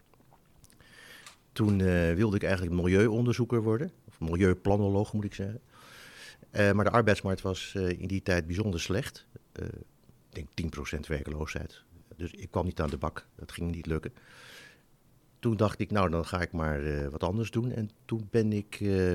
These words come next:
bij toeval terechtgekomen bij een onderzoeksbureau in Amsterdam, eh, Strabo. Daar heb ik een paar maanden gewerkt. En toen kwam op een gegeven ogenblik, het was ook een zomerdag trouwens,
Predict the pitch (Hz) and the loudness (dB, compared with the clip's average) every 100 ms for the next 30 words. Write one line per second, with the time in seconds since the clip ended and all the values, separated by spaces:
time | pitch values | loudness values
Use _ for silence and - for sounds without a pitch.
0 | 85 92 151 135 92 - 101 - - 87 | 2 0 0 -2 -2 0 -2 -2 -2 -2
1 | 85 85 82 95 127 131 - 113 120 131 | 0 0 0 0 -2 -4 -2 0 2 2
2 | 101 87 - 78 90 165 117 101 98 98 | 0 0 -2 0 0 0 -4 -6 -8 -10
3 | - 98 101 120 131 196 - - - - | -6 -2 -2 0 -2 -2 -8 -16 -20 -20
4 | - 98 90 - - 101 87 82 80 73 | -6 -4 -2 -4 0 2 2 2 2 0
5 | - 73 85 131 - 113 120 117 98 95 | -4 -4 -4 -6 -10 -6 0 0 0 -2
6 | - 131 117 101 98 120 - 107 - 85 | -2 -2 0 0 -2 -6 -4 -4 -2 2
7 | 98 85 78 95 - 113 123 - | 2 4 2 0 0 -2 -2 -4